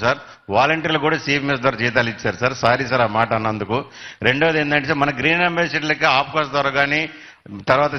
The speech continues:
సీఎంఎస్ ద్వారా జీతాలు ఇచ్చి మా గ్రామ పంచాయతీ డబ్బుల్నే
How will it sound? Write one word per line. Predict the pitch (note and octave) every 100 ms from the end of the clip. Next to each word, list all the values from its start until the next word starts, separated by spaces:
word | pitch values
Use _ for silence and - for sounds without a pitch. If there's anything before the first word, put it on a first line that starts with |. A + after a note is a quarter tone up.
| -
సీఎంఎస్ | D3+ D#3 D#3
ద్వారా | C#3 C3+ C#3
జీతాలు | C#3+ D3 B2
ఇచ్చి | C3 A#2
మా | B2 C#3+ D3 A#2
గ్రామ | B2 C3 E3 E3
పంచాయతీ | E3 E3 E3 D#3 D3+
డబ్బుల్నే | C#3+ D#3 D#3